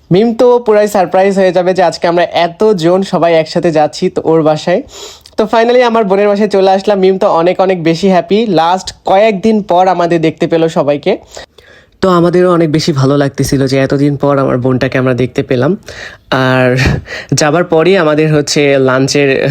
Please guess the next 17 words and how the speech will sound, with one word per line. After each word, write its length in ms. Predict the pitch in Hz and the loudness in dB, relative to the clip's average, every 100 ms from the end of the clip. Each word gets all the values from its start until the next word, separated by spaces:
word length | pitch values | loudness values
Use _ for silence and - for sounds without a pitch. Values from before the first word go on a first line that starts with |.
| 131 | -2
ব্যবস্থা 340 | 135 139 165 | -2 -2 -4
তারা 200 | 143 135 | -2 -2
করেছিল, 460 | 131 135 131 151 170 | 0 -2 0 0 0
সেখানে 280 | - 151 139 | 0 -2 0
আমরা 120 | 139 | -2
বসে 280 | 127 131 151 | -2 -2 -2
পড়লাম 360 | 143 139 147 | 0 0 0
প্লেটে, 400 | 147 139 - 180 | -2 -2 0 -2
সবাই 280 | 202 143 135 | -2 -2 0
সবার 200 | 143 139 | 0 -2
প্লেটে 280 | 135 131 139 | -2 -2 -2
বসে 260 | 131 127 | -2 -4
পড়লাম 240 | 135 143 143 | -2 0 2
এবং 200 | 135 135 | 0 -2
খাওয়া 300 | - 123 127 | -2 -2 -2
স্টার্ট 300 | - 139 131 | -2 -2 -2
করলাম। 360 | - 143 190 | -2 0 0